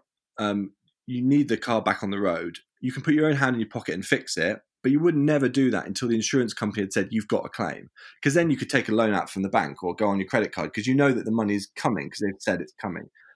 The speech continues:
So we're in that position now where they haven't agreed the claim,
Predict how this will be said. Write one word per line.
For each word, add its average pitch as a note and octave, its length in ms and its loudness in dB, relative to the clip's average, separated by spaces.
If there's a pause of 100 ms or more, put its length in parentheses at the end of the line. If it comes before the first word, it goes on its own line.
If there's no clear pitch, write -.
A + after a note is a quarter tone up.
So C#3 80 2
we're D3 140 6
in C#3 80 4
that B2+ 180 0
position G#2+ 400 -4
now G2 160 0
where F#2 140 0
they A2 80 0
haven't B2 340 -2
agreed C#3+ 320 4
the - 60 -8
claim, - 480 -8